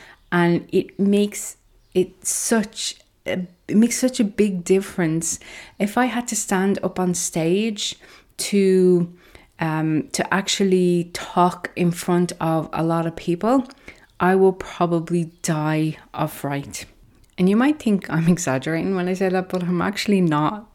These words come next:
Public speaking for me in front of actual people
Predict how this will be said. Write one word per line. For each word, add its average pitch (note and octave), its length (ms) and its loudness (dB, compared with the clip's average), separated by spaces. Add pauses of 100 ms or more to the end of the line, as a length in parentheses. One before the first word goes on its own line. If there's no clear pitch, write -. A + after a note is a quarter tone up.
(180)
Public G3+ 360 2
speaking F#3 560 -2
for F3+ 160 -4
me D#3+ 380 2
in D#3+ 160 -4
front E3+ 460 2
of D#3+ 160 0
actual D#3+ 420 -6
people E3+ 580 -4